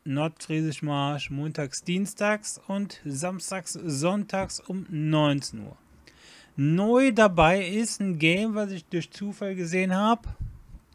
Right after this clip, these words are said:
Und zwar Smartphone Tycoon. Da wird am Mittwoch eine Folge um siebzehn Uhr kommen. In der,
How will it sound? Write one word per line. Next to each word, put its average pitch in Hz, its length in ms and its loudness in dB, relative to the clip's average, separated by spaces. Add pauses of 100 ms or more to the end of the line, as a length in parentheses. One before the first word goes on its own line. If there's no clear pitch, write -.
(360)
Und 151 220 0
zwar 180 420 4
Smartphone 196 800 0
Tycoon. 113 760 0 (680)
Da 185 360 0
wird 180 220 -2
am 165 260 -2
Mittwoch 196 800 0
eine 185 360 -2
Folge 185 380 -2
um 165 140 0
siebzehn 185 440 -4
Uhr 214 220 0
kommen. 220 380 2 (1500)
In 175 100 -4
der, 165 220 2